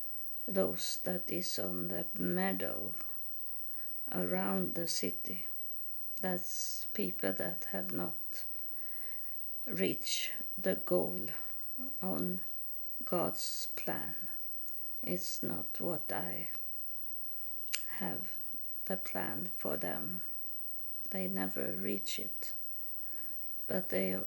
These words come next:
have been good people, so they can play on the meadow like a child on the meadow. They don't know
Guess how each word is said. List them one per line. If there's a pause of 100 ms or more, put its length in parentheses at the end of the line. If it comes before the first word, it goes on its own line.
(440)
have
been (140)
good
people, (500)
so
they (100)
can
play (840)
on
the (380)
meadow (1800)
like
a
child (460)
on
the
meadow. (100)
They
don't
know